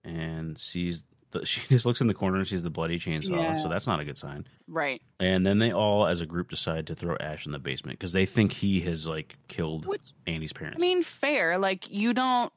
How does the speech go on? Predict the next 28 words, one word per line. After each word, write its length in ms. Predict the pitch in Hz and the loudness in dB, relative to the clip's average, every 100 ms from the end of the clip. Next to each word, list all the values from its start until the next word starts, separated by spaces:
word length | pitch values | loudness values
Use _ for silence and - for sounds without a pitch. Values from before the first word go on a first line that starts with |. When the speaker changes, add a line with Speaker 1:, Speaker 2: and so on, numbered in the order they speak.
| - | -4
Speaker 2:
know 340 | 202 190 208 240 | 0 2 2 2
this 200 | 202 - | 0 -2
person. 500 | 175 160 - 165 170 | -2 -2 -2 -2 0
There's 180 | 180 | 2
a 40 | 185 | 2
Speaker 1:
<laughs> 40 | |
Speaker 2:
bloody 300 | 160 196 240 208 | 2 0 0 -2
chainsaw. 380 | - 202 196 175 | -2 0 4 2
Speaker 1:
Yes. 80 | 160 | 2
Speaker 2:
You 100 | 165 | -2
can't 300 | - 190 247 | -2 -4 -2
find 240 | 208 202 | -2 -2
your 80 | 151 | -2
parents. 520 | - 165 143 131 143 | -2 -2 0 0 -2
He 140 | - 226 | 0 0
just 220 | 226 240 | 2 2
shot 280 | - 240 190 | 2 2 2
your 100 | 180 | -2
friend 460 | - 220 185 156 - | 0 0 2 0 0
or 100 | 180 | 0
your 320 | 170 170 156 - _ - | 0 0 0 -6 _ -2
asshole 600 | 196 196 202 190 175 - | 0 0 2 2 2 -2
person 320 | - 196 - | -2 -2 2
you 80 | 175 | 2
just 200 | 160 170 | 2 0
met 220 | 180 170 165 | 0 0 2
who, 360 | 170 156 151 139 | 2 2 0 -2
like, 200 | 147 | -4